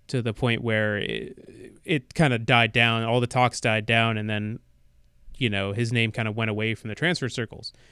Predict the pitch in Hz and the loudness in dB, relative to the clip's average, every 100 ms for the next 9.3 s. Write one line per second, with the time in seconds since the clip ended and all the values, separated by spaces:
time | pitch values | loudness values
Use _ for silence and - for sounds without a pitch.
0 | - _ 143 139 143 143 139 131 - 202 | -20 _ 2 6 8 10 8 6 8 8
1 | 156 143 - 131 123 120 - - 147 147 | 8 6 4 2 2 -2 -6 4 8 8
2 | - 127 123 117 - 208 - - 139 127 | 6 -2 -2 -4 2 2 2 2 4 4
3 | - - - 135 127 117 117 - 110 110 | -2 -16 -6 -4 0 0 -2 -2 0 2
4 | 110 110 - - - - 151 110 110 110 | 2 -2 -8 -20 -20 -12 -4 -2 0 2
5 | 110 110 113 - - - - - - - | 2 0 -4 -10 -20 -20 -20 -20 -12 -6
6 | 113 110 110 156 151 123 113 - 135 131 | -4 0 4 6 6 4 0 2 4 4
7 | 117 101 - 143 135 120 120 - 117 113 | 2 -2 -2 0 0 0 -2 -2 -2 -2
8 | - 113 110 - 113 107 101 101 104 - | -2 0 0 -2 -6 -4 -4 -4 -4 2
9 | 170 131 120 | 6 6 6